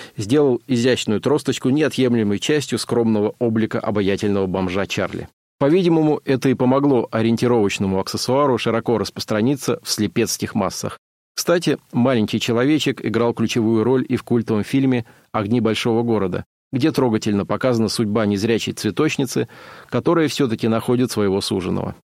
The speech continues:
В общем-то, если не придираться к деталям, то можно констатировать, что чернокожий трудоголик на практике повторил сказочную судьбу девушки,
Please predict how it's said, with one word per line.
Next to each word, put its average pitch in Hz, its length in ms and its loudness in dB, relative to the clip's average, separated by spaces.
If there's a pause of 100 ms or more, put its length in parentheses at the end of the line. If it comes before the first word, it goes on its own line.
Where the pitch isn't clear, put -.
(120)
В - 40 2
общем-то, 165 380 2
если 123 300 2
не 117 100 4
придираться 120 480 2
к 107 60 -4
деталям, 127 600 0
то 113 120 0
можно 117 260 2
констатировать, 117 640 -2
что - 180 -6
чернокожий 107 640 0
трудоголик 104 720 -2 (240)
на 151 140 0
практике 110 480 -2
повторил 104 420 -2
сказочную 120 500 -2
судьбу 107 300 -2
девушки, 101 500 -2